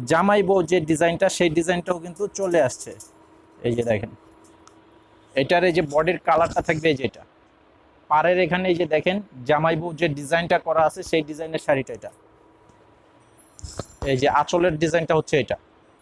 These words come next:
মাত্র only প্রাইস হচ্ছে ছয়শো টাকা, ছয়শো টাকা। যারা পাইকারি নেবেন মিনিমাম ছয় পিস নিলে পাইকারি দামে পাবেন, আর ছয় পিসের নিচে যারা নেবেন খুচরা দাম থাকবে। এই যে দেখেন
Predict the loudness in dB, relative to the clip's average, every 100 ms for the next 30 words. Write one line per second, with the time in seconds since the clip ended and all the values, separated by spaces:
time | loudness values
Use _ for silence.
0 | _ _ _ -8 -2 -2 -2 -2 0 0
1 | 0 0 0 2 2 2 0 -2 -4 -10
2 | -2 0 0 -2 -4 -8 -18 _ _ _
3 | _ _ _ -20 -12 -2 0 2 0 2
4 | 0 2 2 2 2 2 2 2 2 2
5 | 2 0 -4 -4 0 -2 -2 -6 0 0
6 | -2 -10 -6 -2 0 0 2 0 2 2
7 | 2 -2 0 0 4 2 2 -4 -20 _
8 | -4 0 0 0 0 2 2 0 0 0
9 | 0 2 4 2 2 0 -2 -4 -8 -2
10 | 2 2 2 -2 -4 -14 -18 -20 _ _
11 | _ -20 -20 _ _ _ -20 -20 _ -20
12 | _ _ _ _ -20 _ -6 -6 _ _
13 | _ -20 _ _ _ _ _ _ _ _
14 | _ _ -20 -20 -20 _ _ _ _ -4
15 | 0 2 2 2 0